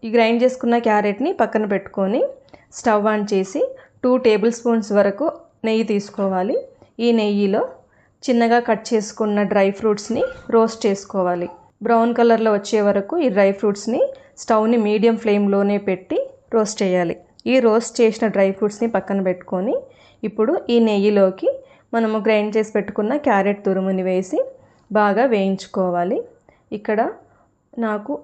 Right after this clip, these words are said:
సెవెన్ మినిట్స్ వరకు టైమ్ పట్టింది క్యారెట్ అంతా మంచిగా వేగడానికి. తర్వాత ఈ క్యారెట్ బాగా వేగిన తర్వాత, సెవెన్ మినిట్స్ తర్వాత ఉడికించి పక్కకు పెట్టుకున్న పావు లీటర్ పాలు ఏవైతే క్యారెట్లో వేసి బాగా కలుపుకొని మూత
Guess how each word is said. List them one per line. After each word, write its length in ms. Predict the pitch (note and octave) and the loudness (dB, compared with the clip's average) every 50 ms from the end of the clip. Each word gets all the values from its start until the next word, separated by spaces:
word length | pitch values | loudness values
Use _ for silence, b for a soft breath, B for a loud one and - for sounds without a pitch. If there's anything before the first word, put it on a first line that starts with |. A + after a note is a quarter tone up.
| - _ _ _ - | -16 _ _ _ -6
సెవెన్ 360 | - - B3+ A#3 A#3+ A#3+ A#3+ | 0 2 2 4 4 4 4
మినిట్స్ 320 | A#3 A3+ A3+ A3+ A3+ - A#3 | 2 2 2 0 0 0 0
వరకు 320 | A3 G#3+ G#3 G#3 B3+ D#4 E4+ | 0 0 0 -2 -2 -4 -2
టైమ్ 260 | - A#3 G3+ G3+ G#3+ A3 | 0 0 0 0 0 0
పట్టింది 400 | G3 G3 G3 - F#3+ F#3 G3+ C4+ C#4 | 0 -2 0 -2 -2 -2 -2 -2 0
క్యారెట్ 420 | - A3+ G3+ G3 G3 G#3 G3+ G#3 | 0 0 2 2 2 0 0 0
అంతా 240 | G3+ F#3+ F#3 G3 G#3+ | -2 -2 -2 -2 -2
మంచిగా 380 | G3+ F#3+ F#3+ F#3+ - - G3+ G3+ | -2 -2 -2 -4 -4 -2 -2 -2
వేగడానికి. 680 | F#3 F#3+ F#3 F3 F#3+ F#3 F3+ F3 F3 F3+ F3+ - - A4 A#4+ | 0 0 0 0 0 0 0 -2 -4 -6 -8 -10 -10 -10 -6
తర్వాత 420 | - A3+ G#3+ G#3+ G#3 G#3 G3+ G3+ C4+ D#4+ F#4+ - - - _ - | -4 -4 -2 -2 -2 -4 -2 -2 -2 -4 -4 -6 -12 -18 _ -8
ఈ 80 | A#3 A3+ | -8 -2
క్యారెట్ 540 | - B3 A3 G#3+ G#3+ A3+ A3+ A#3 A3+ - A3 G#3+ G#3 G3+ G3 F#3+ - - _ _ - | 0 0 2 2 4 4 2 2 2 2 2 2 2 2 0 -2 -4 -10 _ _ -2
బాగా 300 | G#3 G#3 G#3 G#3 G#3 A3 | 0 2 2 2 2 2
వేగిన 360 | G3+ G3+ G3+ G#3 G3+ G#3+ G#3 G#3 | 2 2 2 2 2 0 0 0
తర్వాత, 340 | G3+ G3+ G3 F#3+ F#3+ F#3+ - | 0 0 2 2 2 0 0
సెవెన్ 320 | C#4+ - A3+ G#3 G#3 G#3 | 0 0 2 2 2 2
మినిట్స్ 280 | G3+ G3 G3 G#3+ G3+ - | 2 0 0 -2 -2 -4
తర్వాత 360 | A3+ G3 G3 F#3+ F3+ F3 - D4+ A4 A#4+ B B B B B B B B - - | 0 2 2 2 2 2 0 -2 -4 -4 B B B B B B B B -4 0
ఉడికించి 520 | A#3 A#3 A3+ A3+ B3 A#3 G#3+ A3+ - A#3+ | 2 2 2 2 0 -2 -2 -4 -6 -4
పక్కకు 320 | - A#3 G#3 G#3+ G#3+ G3+ | -2 -2 0 0 0 0
పెట్టుకున్న 440 | G3+ G#3+ G3+ G#3 - - G#3+ G3+ G3+ G3+ | 2 0 0 0 -2 -2 0 0 0 0
పావు 280 | G3+ - G3+ G3 G3 G3 | 0 2 2 4 4 4
లీటర్ 300 | G3+ G3 G3 G3+ G3 G3+ | 2 2 0 -2 -2 0
పాలు 280 | - F#3+ F#3 F#3 F#3 F#3 | 0 0 2 2 2 2
ఏవైతే 280 | F3+ F3+ F#3 F#3 G3 | 0 0 -2 -2 0
క్యారెట్లో 440 | F#3+ F#3 F#3 G3 G3 G3 G#3 G3+ G3 | 0 0 2 0 0 0 0 0 2
వేసి 280 | F#3 F3+ F3+ F3+ F3+ - D#4 A3+ | 2 2 0 -2 -2 -4 -4 -2
బాగా 300 | G3+ F#3+ F3+ F#3 F#3+ G3 | -2 -2 0 2 0 0
కలుపుకొని 640 | G3 G3 F3+ F3 F3 - F#3 - F#3 F#3 F#3+ C4 A#4 C5 B B B B B B B B B B _ _ _ _ _ _ _ _ _ - | 0 -2 -4 -4 -4 -6 -6 -4 -4 -2 -2 -2 -4 -6 B B B B B B B B B B _ _ _ _ _ _ _ _ _ -6
మూత 260 | A#3 A3 A3 G#3+ | -4 -4 -2 -2